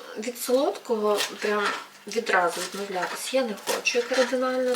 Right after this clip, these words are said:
тому що мені це буде важко, я не зможу, говорю це зразу, буду потім зриватися, бо взагалі може це попливати на мій психологічний стан, тому що я не отримую, м, достатньої кількості глюкози.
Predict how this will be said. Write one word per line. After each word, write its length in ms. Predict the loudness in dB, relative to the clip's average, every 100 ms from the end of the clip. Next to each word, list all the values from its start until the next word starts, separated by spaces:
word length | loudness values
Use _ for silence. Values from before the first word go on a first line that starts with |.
| -2
тому 220 | -4 -4
що 180 | 0 0
мені 160 | 0 -6
це 140 | -8
буде 260 | -2 0 2
важко, 400 | 2 2 2 -6
я 180 | 0 0 0 -2 -6 -6 -18 -6
не 200 | 0 2
зможу, 540 | 2 0 2 0 0 -8 -2
говорю 400 | -2 -2 -6 -10 -10
це 140 | -8
зразу, 420 | -4 -2 -2 0 -2 -2 -6 -8 -10 -8
буду 260 | 0 4 4 2
потім 260 | -2 -4 -4
зриватися, 760 | -2 4 4 4 0 0 2 4
бо 60 | 2
взагалі 580 | 2 -2 0 -2 -2 0 0 -2 -12 -12 -14 -14 -16 -16 -20 -10
може 280 | 0 0 0 -2
це 180 | 2 2
попливати 880 | 4 0 6 6 6 4 4 2
на 100 | -2
мій 260 | 0 0 0 -2
психологічний 840 | -2 -2 4 6 6 4 -2 -2 -2
стан, 300 | 0 0 -2
тому 220 | -4 -2
що 180 | 0 -2
я 200 | -2 -4 -6
не 100 | -4
отримую, 540 | -4 -4 -6 -4 -4 -4 -4 -10
м, 320 | -10 -10 -2
достатньої 540 | 0 2 2 2 -2 -6
кількості 440 | -10 -8 -4 2
глюкози. 560 | 4 4 6 4 4